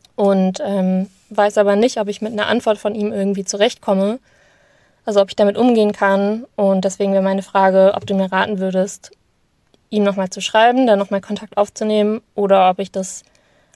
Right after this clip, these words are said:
einfach für mich irgendwie versuchen soll abzuschließen und nicht nochmal mit ihm in Kontakt zu treten.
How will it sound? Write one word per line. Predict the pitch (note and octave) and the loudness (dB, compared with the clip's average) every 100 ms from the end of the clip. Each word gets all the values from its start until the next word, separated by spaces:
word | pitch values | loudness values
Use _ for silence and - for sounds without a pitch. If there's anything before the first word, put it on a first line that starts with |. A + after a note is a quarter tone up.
| _ _ - | _ _ -2
einfach | G3 F#3+ F#3 | -2 -2 -6
für | - G3+ | -4 2
mich | G#3+ G3 - | 2 2 -4
irgendwie | G3 G3 | -4 -4
versuchen | G3 G3 G3+ | -4 -6 -6
soll | G3 | -6
abzuschließen | - - G3+ - F#3+ F#3 G3 F#3+ | -8 -10 -12 -8 -8 -6 -6 -6
und | F#3 F3+ F3 - - | -6 -6 -6 -8 -10
nicht | F#3+ - | -10 -6
nochmal | F3+ G3 F#3+ | -6 -6 -4
mit | F#3 F3+ | -4 -4
ihm | F3 | -6
in | F3+ | -6
Kontakt | - F#3 F3 - | -6 -10 -10 -10
zu | F3 | -12
treten. | - F3 G3 | -12 -10 -10